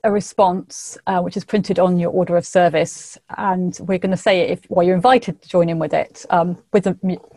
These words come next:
mics muted. This pussycat's distracting me. Um, when <laughs> I say, "God of the ravens," you're invited to join me in saying, "Hear our prayer." So let us pray together.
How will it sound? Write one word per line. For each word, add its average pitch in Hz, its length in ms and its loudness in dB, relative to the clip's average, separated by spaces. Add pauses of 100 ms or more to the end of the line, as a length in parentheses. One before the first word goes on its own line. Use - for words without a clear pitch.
(320)
mics 175 540 -2 (300)
muted. 190 500 -2 (380)
This - 100 -20
pussycat's - 560 -4
distracting - 540 -6
me. 247 120 -4 (720)
Um, 185 360 0
when 240 360 2
<laughs> - 20 -16
I - 320 2
say, 202 580 0 (680)
"God 190 280 4
of 196 160 -4
the 175 100 -4
ravens," 170 540 0
you're 190 160 4
invited 185 480 2
to 185 80 -10
join 190 260 2
me 175 180 0
in 180 160 0
saying, 175 480 0 (360)
"Hear 180 340 2
our 165 220 0
prayer." 156 360 -6 (1200)
So 185 100 2
let 180 220 2
us - 80 -10
pray 175 180 0
together. 151 480 -4